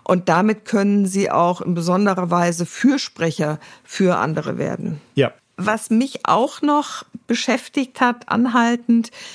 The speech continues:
Speaker 1: ist, dass Askese für diejenigen, die sie ausüben, bis heute ja eine Faszination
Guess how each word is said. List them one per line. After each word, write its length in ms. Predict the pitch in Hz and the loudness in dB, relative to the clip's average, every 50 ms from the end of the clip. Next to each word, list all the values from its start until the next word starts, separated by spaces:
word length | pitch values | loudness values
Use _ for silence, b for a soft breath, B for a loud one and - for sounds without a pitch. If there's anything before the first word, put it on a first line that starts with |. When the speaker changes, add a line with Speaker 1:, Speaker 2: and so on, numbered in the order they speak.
| B B B | B B B
Speaker 1:
ist, 260 | - 220 214 - - | -2 -2 -2 -2 -2
dass 320 | 226 220 226 - - - - _ | 0 0 0 -2 -6 -8 -10 _
Askese 720 | - 208 208 202 - _ - - 202 208 226 240 247 254 240 | -2 -2 -2 -2 -6 _ -6 -4 -2 0 0 0 0 -2 -4
für 180 | - - 208 190 | -4 -4 -6 -6
diejenigen, 540 | - 208 208 220 226 226 226 220 226 220 208 | -4 -2 0 2 2 4 4 4 4 2 2
die 160 | 208 208 - - | 2 -2 -4 -4
sie 260 | 180 190 202 - - | -4 -4 -4 -4 0
ausüben, 720 | - 170 180 208 254 240 - - - 226 220 190 214 202 190 | 0 0 2 2 0 -4 -6 -4 -2 -2 0 2 0 0 0
bis 280 | - 196 - - - - | -2 -4 -6 -6 -4 -2
heute 640 | 175 175 185 220 240 240 - - 247 233 233 226 226 B B B B B B B | 0 2 2 2 0 -2 -2 -2 0 0 0 -2 -4 B B B B B B B
ja 140 | B 202 208 | B 0 2
eine 160 | 208 214 214 | 4 2 2
Faszination 1400 | 208 - 233 214 214 - - - 233 208 196 196 190 185 - - - 190 185 196 214 220 233 247 247 247 254 247 240 | 0 -2 -2 -2 -2 -2 -4 -2 0 0 2 2 0 -2 -6 -8 -4 -2 0 2 2 2 4 4 4 2 2 0 -2